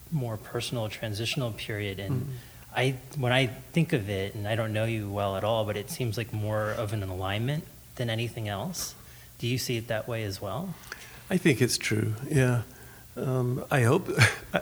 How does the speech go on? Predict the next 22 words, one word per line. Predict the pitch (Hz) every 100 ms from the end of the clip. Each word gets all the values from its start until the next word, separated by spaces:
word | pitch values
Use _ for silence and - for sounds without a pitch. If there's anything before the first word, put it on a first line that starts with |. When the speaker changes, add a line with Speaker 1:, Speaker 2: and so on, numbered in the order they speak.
| -
Speaker 2:
I | 160
hope | 120 156 -
it | 113
is, | 110 107
unless | 123 127 120
I've | 117 113
made | 117
some | - 110
terrible | 101 110 117 104
mistake, | 95 - - 117 120 - -
but | - 202 - - - - - - -
I, | - 139 - - - -
but | 147 -
<laughs> | 113 269 - 277 - - - - -
it's | - - - 339 120 320 - - -
like, | 117
whoops, | 120 110 233 - - -
uh, | 143 135 139 123 - - - - - - - - - - - -
can't | - 123 120
undo | 113 110 117 117
that. | 120 117 101 - - - - - - - - - - - - - - - -
I, | -